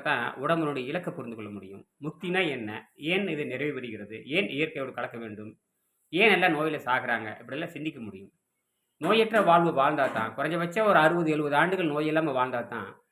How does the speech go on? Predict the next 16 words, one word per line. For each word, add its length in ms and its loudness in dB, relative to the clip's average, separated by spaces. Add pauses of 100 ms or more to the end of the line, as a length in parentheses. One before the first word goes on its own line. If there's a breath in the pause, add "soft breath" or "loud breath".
(180)
நீங்கள் 260 0
உடலை 200 2
பற்றி 220 -8
புரிந்து 260 -10
கொள்ள 140 -8
முடியும். 360 -12 (280)
அதனால 300 -6
தான் 160 0 (420)
"உடம்பார் 380 4
அழியின் 320 -2
உயிரார் 320 -2
அழிவர், 340 -6
திடம்பட 360 -4
மெய்ஞானம் 380 -6
சேர 240 -6
மாட்டார் 380 -8